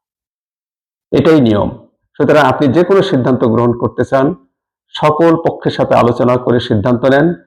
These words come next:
তাহলে বাজার পরিস্থিতি ভালো থাকবে এবং আপনার সিদ্ধান্ত বাস্তবায়ন করা সহজ হবে।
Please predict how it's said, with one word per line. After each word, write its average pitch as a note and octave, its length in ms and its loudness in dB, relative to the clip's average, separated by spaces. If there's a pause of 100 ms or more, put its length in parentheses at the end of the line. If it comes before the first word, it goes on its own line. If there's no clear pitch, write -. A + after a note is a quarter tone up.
(400)
তাহলে C#3 300 2 (480)
বাজার B2 400 2
পরিস্থিতি A#2+ 460 -2
ভালো A#2+ 220 2
থাকবে C3 280 0 (460)
এবং E3 260 2 (580)
আপনার A#2 320 0 (100)
সিদ্ধান্ত C3 340 0 (140)
বাস্তবায়ন A#2 520 0
করা G#2+ 180 2 (2750)
সহজ B2 340 2
হবে। - 260 -4